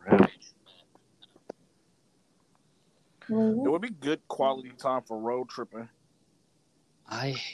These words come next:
Speaker 1: hate
Speaker 3: much as I hate
Speaker 1: driving.
Speaker 3: road tripping, I
Speaker 1: Yeah.
Speaker 3: hate driving too, but that would be so much cheaper than plane tickets. It's less of a hassle 'cause you don't have to wait around and get there early and check shit and whatnot. You can take two, a suitcase or two.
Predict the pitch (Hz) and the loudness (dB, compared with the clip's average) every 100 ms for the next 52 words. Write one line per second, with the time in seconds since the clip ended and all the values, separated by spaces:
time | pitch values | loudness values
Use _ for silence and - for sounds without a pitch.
0 | - 214 277 262 247 247 262 214 - - | 2 6 6 4 0 2 -2 -6 -12 -20
1 | _ 143 147 _ _ - - - - _ | _ -8 -8 _ _ -20 -20 -20 -20 _
2 | - _ - 131 156 139 165 127 139 147 | -20 _ -10 0 2 2 -2 2 2 2
3 | 127 - 131 151 - _ _ _ - 240 | -2 -8 -8 -8 -10 _ _ _ -8 -2
4 | 131 165 185 - - 147 143 151 - - | -2 -2 -6 -10 -4 -4 -2 -8 -10 -10
5 | 147 139 135 123 113 123 127 120 123 113 | -8 -4 -4 -6 -4 -4 -4 -6 -8 -4
6 | 117 - _ _ _ _ 127 113 127 135 | -6 -8 _ _ _ _ -8 -4 -2 -2
7 | 143 147 127 127 127 123 117 117 123 131 | 0 -2 0 -4 -4 -8 -6 -4 -4 -6
8 | 117 120 123 123 123 120 123 120 120 - | -4 -2 -2 -2 -2 -2 -2 -4 -4 -2
9 | 120 117 120 117 120 117 - 123 117 - | -2 -2 -4 -4 -4 -6 -4 -4 -4 -6
10 | 120 113 113 110 104 101 104 _ _ _ | -6 -4 -4 -4 -4 -8 -12 _ _ _
11 | - 131 131 - 127 - - 151 156 151 | -10 -6 -2 4 4 2 0 4 4 2
12 | _ - 127 - 160 151 151 143 143 135 | _ -2 -2 2 2 6 6 6 2 2
13 | 151 139 135 | 0 0 0